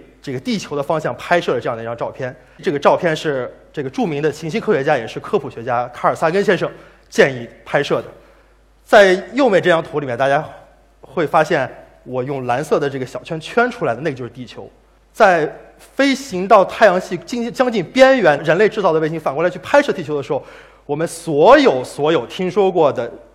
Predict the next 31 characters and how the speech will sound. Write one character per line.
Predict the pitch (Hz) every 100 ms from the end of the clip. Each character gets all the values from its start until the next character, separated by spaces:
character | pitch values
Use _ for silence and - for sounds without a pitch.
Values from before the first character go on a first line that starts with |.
| _
所 | _ - 180
有 |
发 | 160 175
生 | - 185
在 | 165
地 | 143 160
球 | 143 135
上 | - 147
的 | 123
一 | 120
切， | 180 277 - - - - _
在 | - 151
你 |
记 | - 180
忆 |
中 | 175 151
的 |
一 | 139
切， | 160
其 | 135 -
实 | 247 -
就 | 285
在 | 190 143
这 |
个 | 156
暗 | 190 151
淡 | 160
的 | 120
蓝 | 107 135
点 | -
上。 | - 98